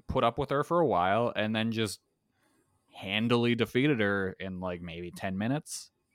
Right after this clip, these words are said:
I would probably go for that. But like I said, I think, I think it's,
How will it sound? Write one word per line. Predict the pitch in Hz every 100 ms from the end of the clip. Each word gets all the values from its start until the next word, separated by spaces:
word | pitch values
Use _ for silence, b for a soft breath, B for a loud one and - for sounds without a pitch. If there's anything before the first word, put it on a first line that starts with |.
| _ -
I | 98
would | 104 104
probably | 107 110 110
go | 113
for | 104 107
that. | 101 156 170 _ _ _ _ _ _ _ _ _ _
But | 131 127
like | 139
I | 139
said, | - 127 -
I | 120
think, | - 147 139 - _ _ _ _ _ _ _ _ _ _ _ _ _ -
I | 139
think | 165 185
it's, | 170